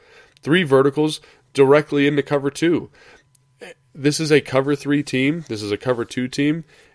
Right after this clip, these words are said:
There are not a lot of answers versus three verticals into the defense versus those coverages. And so I, I look at, like, the plan there and I say, "Yeah, Carson m-, throws an interception to Curtis Samuel." And I don't hate the throw. I don't hate the play design, but I just think there are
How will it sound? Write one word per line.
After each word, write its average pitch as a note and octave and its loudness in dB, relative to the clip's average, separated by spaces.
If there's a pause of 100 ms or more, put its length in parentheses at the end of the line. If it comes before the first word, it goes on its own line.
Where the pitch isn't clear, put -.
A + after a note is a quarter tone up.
(120)
There B2+ 4
are B2 2
not C3+ 4
a D#3+ 4
lot D#3+ 4
of A#2 -2
answers B2+ 0
versus G#2+ -4
three B2 -4
verticals B2 -2
into A#2+ -2
the A2+ -6
defense G#2+ -6
versus A#2 -4
those B2+ 0
coverages. D3 -4
And G2+ -6
so A2+ 0 (580)
I, B2 0
I - 0
look B2+ 0
at, C#3 -2
like, A#2 0
the - -10
plan F3 2
there G#2 -2
and A2+ -2
I A2+ 0
say, B2 -2
"Yeah, C3 2 (320)
Carson C3+ 0
m-, A#2+ -4
throws A#2+ 0
an A#2+ -2
interception A2+ -4
to G#2+ -10
Curtis G#2 -4
Samuel." G#2 -2 (340)
And A#2+ 0
I A#2+ 4
don't C#3+ 4
hate D3+ 2
the C#3+ 2
throw. A#2+ 4
I A#2 2
don't C3 2
hate D#3 -2
the - -6
play E3 2
design, G#2+ -2
but A#2+ 0
I B2 0
just C#3 -2
think D3+ -4
there A#2+ 0
are A#2+ 2